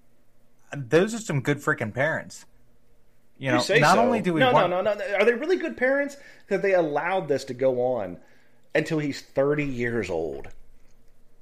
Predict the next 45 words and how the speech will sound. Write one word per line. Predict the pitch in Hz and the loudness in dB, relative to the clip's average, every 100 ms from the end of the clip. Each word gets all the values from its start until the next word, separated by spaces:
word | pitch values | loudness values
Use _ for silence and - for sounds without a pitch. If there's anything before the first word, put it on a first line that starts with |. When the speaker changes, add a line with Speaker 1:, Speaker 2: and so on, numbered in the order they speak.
| - - - - - - - | -20 -20 -20 -20 -20 -20 -2
Speaker 1:
No, | 156 | 0
no, | 151 143 | 2 2
no. | |
I'm | 131 147 | 2 0
just | 151 - | -4 0
talking | 143 123 | 2 2
about | 113 110 | 0 0
nice | 107 101 98 - | -2 -4 -6 -12
parents. | 101 87 - - - | -12 -12 -14 -20 -12
I'm | 107 | -8
not | |
talking | 110 104 - - - | -6 -8 -10 -20 -12
good | 101 | -10
Speaker 2:
Okay. | 101 90 | -8 -10
Speaker 1:
parenting. | 85 85 87 87 | -12 -14 -18 -16
I'm | 104 | -14
just | 107 - | -10 -2
talking | 117 113 | 0 2
about | 107 107 | 0 0
nice | 107 98 98 | -2 -2 -4
parents. | 101 90 87 - | -8 -8 -10 -10
Sorry. | - 120 95 82 - - - - | 0 2 2 -2 -12 -20 -20 -10
You | 151 | 0
know, | 143 131 131 | 4 4 4
let | 143 151 | 2 2
me, | |
let | 156 151 151 | 2 2 2
me, | 151 | 0
let | 156 | 0
me | 143 120 | 0 2
back | 135 135 127 131 | 4 4 2 0
myself | 120 - 127 104 | -2 2 0 2
up | 117 107 | 2 2
out | 113 110 | 0 0
of | 104 | 0
that | 101 101 | -2 -2
corner | - 113 113 104 92 | -6 -6 -4 -4 -6
a | |
little | 87 85 | -8 -12
bit | 87 87 | -12 -10
here. | 85 85 - - - - | -10 -10 -14 -20 -20 -2
What | 185 151 | 0 2
nice | 143 147 - | 0 0 -2
frickin' | - 151 - 113 | -6 -6 -4 -8
people. | 117 120 - - | -6 -8 -10 -16